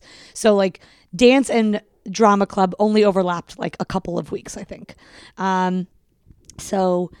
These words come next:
March, I join the drama club for the first time sophomore year, and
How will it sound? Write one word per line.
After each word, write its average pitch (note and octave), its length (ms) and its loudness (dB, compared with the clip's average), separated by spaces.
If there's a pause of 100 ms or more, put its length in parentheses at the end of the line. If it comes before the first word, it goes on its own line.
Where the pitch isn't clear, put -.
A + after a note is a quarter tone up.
(420)
March, G#3 420 -2
I G3 140 -6
join G3 720 -6 (500)
the G#3 140 4
drama G3 340 4
club F3 240 -6
for G#3+ 80 6
the G3+ 80 6
first A3+ 300 2
time F3+ 300 -4
sophomore F3 400 -4
year, G3 220 -8 (480)
and F3+ 840 2